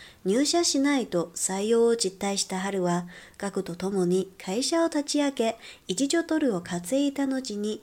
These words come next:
ドラゴンバンクを買い上げることを決意します。主角是日本人的ハル跟ガク，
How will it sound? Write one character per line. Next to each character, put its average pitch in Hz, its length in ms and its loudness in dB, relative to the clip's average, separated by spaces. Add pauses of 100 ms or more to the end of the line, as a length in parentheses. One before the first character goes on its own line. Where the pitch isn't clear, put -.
(160)
ド 170 140 -2
ラ 254 180 2
ゴ 330 200 2
ン 330 100 4
バ 339 140 4
ン 320 80 4
ク 196 180 -2
を 165 60 -4
買 180 280 -4
い 233 60 2
上 247 80 -2
げ 254 160 -2
る 247 120 2
こ 240 120 -6
と 185 240 -2
を 175 140 -4
決 180 360 -6
意 180 120 2
し 185 120 0
ま 180 220 2
す。 - 300 -2 (320)
主 247 120 0
角 254 220 4
是 277 160 2
日 311 140 2
本 240 160 4
人 208 240 -2
的 220 160 -2
ハ 240 240 0
ル 220 120 0
跟 202 280 -6
ガ 202 180 -6
ク， - 280 -4